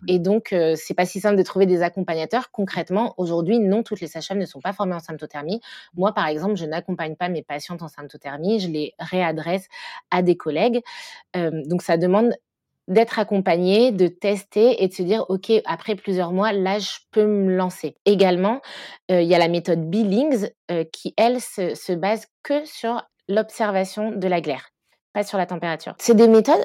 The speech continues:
Speaker 2: enfin, franchement, quand on regarde l'efficacité, euh, théorique, elles sont plutôt très efficaces. Franchement, euh, ça vient, euh, jouer avec la, euh,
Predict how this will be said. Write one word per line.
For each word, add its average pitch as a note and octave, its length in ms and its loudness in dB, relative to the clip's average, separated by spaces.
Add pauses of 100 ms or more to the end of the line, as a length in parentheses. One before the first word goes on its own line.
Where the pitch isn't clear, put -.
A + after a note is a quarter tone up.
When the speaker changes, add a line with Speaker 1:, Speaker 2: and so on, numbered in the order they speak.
Speaker 2:
enfin, G#3 240 2
franchement, A#3+ 500 0
quand A3 220 2
on G#3 100 6
regarde A3 520 6
l'efficacité, G#3+ 1120 2
euh, E3 200 0 (160)
théorique, G#3 600 6
elles F#3+ 140 2
sont G#3 160 -2
plutôt B3+ 320 -4 (120)
très C4+ 360 2
efficaces. C#4 420 -2
Franchement, B3 440 -4 (500)
euh, F#3+ 220 8
ça F#3+ 260 4
vient, A#3+ 400 4
euh, F3+ 240 4
jouer G#3+ 420 6
avec G#3+ 400 2
la, E3 460 2
euh, D3 300 -8